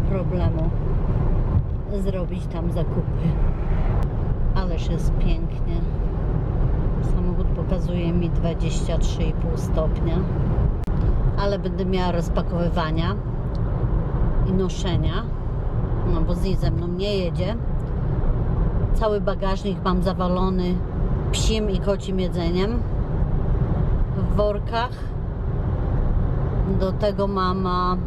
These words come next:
puste pojemniki po jajkach. Bardzo dużo ich nazbierałam dla właśnie tych pań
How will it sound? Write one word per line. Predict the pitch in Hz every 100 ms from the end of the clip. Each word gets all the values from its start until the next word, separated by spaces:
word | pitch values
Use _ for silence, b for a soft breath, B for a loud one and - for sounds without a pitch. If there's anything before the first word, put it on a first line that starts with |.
| - - -
puste | 254 220 - 240
pojemniki | 214 208 208 214 202 - -
po |
jajkach. | 202 190 185 - 180 220 - - - - - - - - - - - - - - - - - - - -
Bardzo | 156 -
dużo | 180 180 190
ich | 180
nazbierałam | 196 175 180 180 175 170 185 208 202
dla | 175 175
właśnie | 170 170 - 180
tych | - 170
pań | - 180 180 180